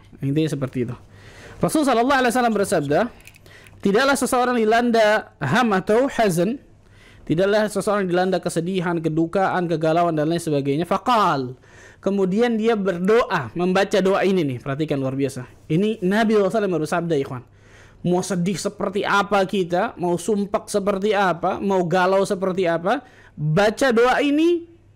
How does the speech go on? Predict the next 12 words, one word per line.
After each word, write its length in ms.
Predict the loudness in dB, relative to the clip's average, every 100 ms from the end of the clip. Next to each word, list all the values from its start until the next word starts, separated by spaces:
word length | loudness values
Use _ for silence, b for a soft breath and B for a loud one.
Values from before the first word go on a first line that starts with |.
| _ -4
Nabi 320 | -2 0 -2
sallallahu 160 | -2
alaihi 160 | -2 -2
wasallam 140 | -2
mengatakan 400 | -2 -2 -4 -4 -2
Allah 240 | -2 -2
Azza 160 | -2 -2
wa 60 |
Jalla 160 | -2 -2
akan 160 | -2 -2
hilangkan 460 | 0 0 -2 -4
tuh 100 | -6